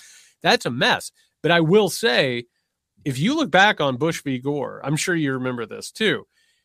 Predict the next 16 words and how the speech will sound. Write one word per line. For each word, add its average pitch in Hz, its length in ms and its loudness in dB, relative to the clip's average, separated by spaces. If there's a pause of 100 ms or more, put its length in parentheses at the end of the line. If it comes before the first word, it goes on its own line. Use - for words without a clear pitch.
(160)
When 147 240 0
they 240 320 2
handed 185 420 -2
down 139 320 -2
that 131 200 -2
decision, 110 560 -8 (220)
Bush 170 260 0
v. 180 180 -4
Gore, 143 300 0
when 131 120 -4
they, 113 200 -6 (120)
they 123 120 -4
stole 139 400 -4
the 196 80 -4
presidency 135 640 -2
from 110 220 -8